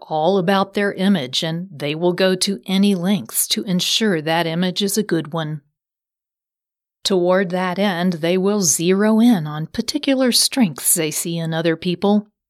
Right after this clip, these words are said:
and then proceed to destroy the very strengths they admire. People with strong family relationships, good careers, and a strong sense of accomplishment all attract the narcissist's attention.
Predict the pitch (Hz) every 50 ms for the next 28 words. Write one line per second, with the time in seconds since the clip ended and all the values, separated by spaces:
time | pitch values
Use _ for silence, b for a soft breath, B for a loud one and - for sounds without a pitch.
0 | _ _ 147 127 123 160 165 190 220 233 240 - - 233 - - - 247 247 233
1 | 233 - 233 202 190 220 196 - - - - 208 196 185 165 143 139 135 - 139
2 | 127 123 - 165 170 185 190 190 185 - - - - 190 185 160 135 - - -
3 | - - - - 170 175 170 165 - - 156 147 147 147 151 165 170 160 139 139
4 | 139 143 _ _ _ _ _ _ _ _ _ _ _ _ _ _ _ _ _ _
5 | _ _ _ _ _ - 311 302 294 240 220 214 214 196 175 - - - - 165
6 | 151 147 175 185 185 - 196 185 190 196 202 208 208 208 214 214 233 247 254 -
7 | - 175 160 151 - - 170 151 143 - - - - _ _ _ _ _ - 277
8 | 233 - - - 233 214 214 226 233 196 151 139 143 - - - _ _ - 240
9 | 233 220 185 220 - - - - - 185 180 196 202 196 - - 214 214 208 214
10 | 170 175 170 - - 170 170 175 175 208 208 196 - - 220 226 226 214 - _
11 | _ _ _ _ _ _ _ - 160 170 180 190 196 185 185 - - 202 196 170
12 | 131 - _ _ - _ 147 131 127 131 135 139 160 151 - 180 160 - 190 175
13 | 165 - - 180 185 180 - 165 160 151 143 - 143 143 135 131